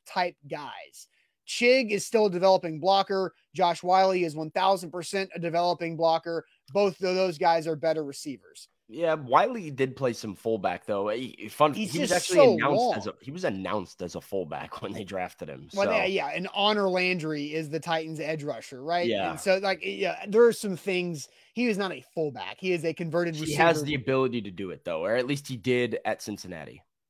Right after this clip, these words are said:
Speaker 1: Right. Um, they also don't have a fullback 'cause they just kept three, three running backs as well.
Speaker 2: Correct.
Speaker 1: So I, I am buying this in the fact that the Tennessee Titans are going to be more versatile in their personnel groupings.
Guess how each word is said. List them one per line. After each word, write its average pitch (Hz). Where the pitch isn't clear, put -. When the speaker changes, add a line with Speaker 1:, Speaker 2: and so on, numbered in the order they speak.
Speaker 1:
Right. 120
Um, 160
they 196
also 247
don't 202
have 220
a 185
fullback 143
'cause 165
they 160
just 180
kept -
three, 165
three 170
running 170
backs 131
as 139
well. 147
Speaker 2:
Correct. -
Speaker 1:
So 175
I, 175
I 214
am 254
buying 208
this 220
in 185
the 180
fact 185
that 170
the 156
Tennessee 214
Titans 170
are 170
going 175
to 170
be 170
more 170
versatile 156
in 185
their 160
personnel 175
groupings. 165